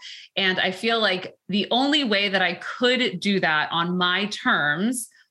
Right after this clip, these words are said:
was opening up my own business and starting my own private practice. So it was way back in two thousand eleven when I started my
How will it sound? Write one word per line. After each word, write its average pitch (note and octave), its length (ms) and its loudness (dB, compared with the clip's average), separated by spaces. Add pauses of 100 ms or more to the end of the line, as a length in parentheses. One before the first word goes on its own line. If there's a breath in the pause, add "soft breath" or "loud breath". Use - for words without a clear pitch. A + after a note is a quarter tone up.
was F3+ 160 0
opening F3 360 -2
up E3+ 100 0
my E3 160 0
own E3 120 -4
business D#3 460 -2
and D#3+ 140 -8
starting D#3+ 280 0
my D#3 120 0
own D3+ 80 -4
private D3+ 280 -6
practice. - 600 -4 (340 loud breath)
So G3+ 320 2
it G3 140 2
was F#3 180 0
way G3+ 300 0
back A3+ 320 0
in G3 100 0
two G#3 140 -2
thousand G#3 340 0
eleven G3+ 460 2
when F3 100 0
I F3 80 2
started F3+ 400 0
my F3 240 0